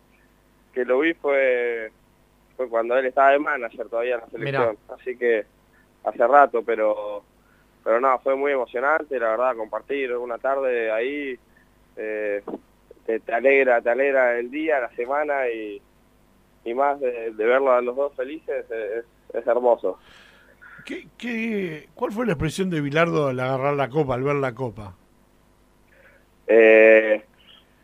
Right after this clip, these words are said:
Speaker 1: y le, lo, lo primero que dijo cuando yo le mostré la copa fue, "Che, está linda, ¿eh?". Y eso, eso me dejó ya con una sonrisa por todo el día. Fue, fue esa, esa expresión que tuvo al ver la copa y, y agarrarla fue hermoso.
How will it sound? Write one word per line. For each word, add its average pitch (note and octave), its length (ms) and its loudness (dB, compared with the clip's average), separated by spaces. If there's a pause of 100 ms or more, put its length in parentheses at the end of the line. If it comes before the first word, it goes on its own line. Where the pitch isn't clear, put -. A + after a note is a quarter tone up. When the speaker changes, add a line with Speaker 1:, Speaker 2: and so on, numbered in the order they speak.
Speaker 1:
y C3+ 340 6
le, A#2+ 300 4
lo, C#3 420 6
lo D3 300 2
primero F#3 340 0
que E3 160 0
dijo G3 220 -2
cuando D3 240 -2
yo E3+ 160 -2
le D#3+ 80 -2
mostré D#3 260 -4
la D3 140 0
copa F3+ 260 0
fue, B2+ 760 0 (760)
"Che, C#3+ 260 0
está C3 220 -4
linda, C3 480 -2
¿eh?". C#3+ 180 -6 (460)
Y A2 220 -8
eso, B2 640 -2 (640)
eso C#3+ 280 -2
me A#2+ 80 0
dejó B2+ 220 0
ya C3+ 160 0
con C3 120 0
una C3+ 220 -2
sonrisa C3 420 -6
por A#2+ 160 -8
todo C3+ 160 0
el C3 60 -2
día. B2 360 -2 (560)
Fue, A#2 200 -10
fue G#2+ 420 -4 (100)
esa, A#2 240 -6
esa B2 180 2
expresión B2+ 440 -2
que A#2 80 -4
tuvo C#3 460 4
al A2 120 -2
ver C3 140 0
la A#2+ 120 0
copa C#3 500 2
y, G#2+ 220 -6
y G#2+ 40 -4
agarrarla A#2+ 680 -2
fue B2 100 -4
hermoso. A#2 440 -10